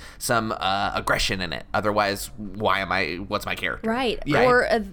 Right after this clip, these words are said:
Speaker 2: the one time, like, she doesn't really get to show personality. It's, it's just one note of, "I am strong and tough and serious." There's no joviality, which, like,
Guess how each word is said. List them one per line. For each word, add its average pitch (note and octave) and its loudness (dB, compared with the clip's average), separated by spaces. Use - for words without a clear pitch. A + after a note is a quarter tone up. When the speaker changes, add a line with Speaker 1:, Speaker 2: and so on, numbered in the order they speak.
Speaker 2:
the A#3+ 0
one B3 2
time, B3 -2
like, C4 -4
she E4 -4
doesn't F#4 -2
really F#4+ 0
get F4 -4
to E4+ -4
show F4 2
personality. D4+ -2
It's, A#3+ -4
it's B3+ -4
just - -6
one C4+ 2
note C4+ 2
of, A#3 4
"I A#3 0
am B3 2
strong E4+ 2
and B3 0
tough E4 2
and A#3 0
serious." B3 0
There's C4+ 0
no C#4+ 2
joviality, A#3+ 2
which, C4 -4
like, C4+ 0